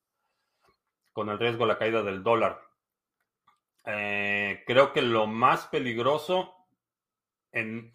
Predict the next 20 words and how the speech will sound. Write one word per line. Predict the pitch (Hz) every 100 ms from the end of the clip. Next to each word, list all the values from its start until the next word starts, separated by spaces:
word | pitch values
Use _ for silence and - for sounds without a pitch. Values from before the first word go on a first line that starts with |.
| 110 -
o | 110 -
tu | 117
mayor | 120 139 147
riesgo | 151 156 147
está | - 143
con | 135 117
las | -
algorítmicas | 107 104 123 123 107 104 107
en | 101
este | - 101
momento. | 98 104 104 98 - _ _ _ _ _ _ _ _
Las | 117 113
que | -
están | - 143
respaldadas, | 151 151 143 123 131 139 151 156 -
el | 110 104
riesgo | 117 131 131 135
es | 123
de | 113
contraparte. | 107 104 104 127 131 - 98